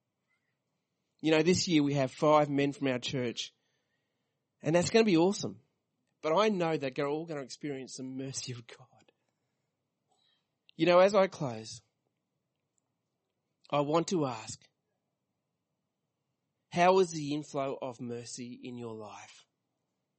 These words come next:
How is the vertical relationship with God? That's where it all starts.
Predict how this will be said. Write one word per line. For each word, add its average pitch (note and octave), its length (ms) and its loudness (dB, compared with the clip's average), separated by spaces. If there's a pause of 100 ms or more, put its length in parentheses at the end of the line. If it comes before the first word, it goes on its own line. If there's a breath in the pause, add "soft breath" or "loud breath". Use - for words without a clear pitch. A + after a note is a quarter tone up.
(1500)
How F#3 220 4
is F3 100 0
the E3+ 100 -6
vertical F3 480 0
relationship D#3 680 -4
with D3+ 160 -10
God? D3 280 -4
That's D3 240 -8
where D#3 100 -8
it D3 80 -10
all D3 100 -8
starts. - 540 -10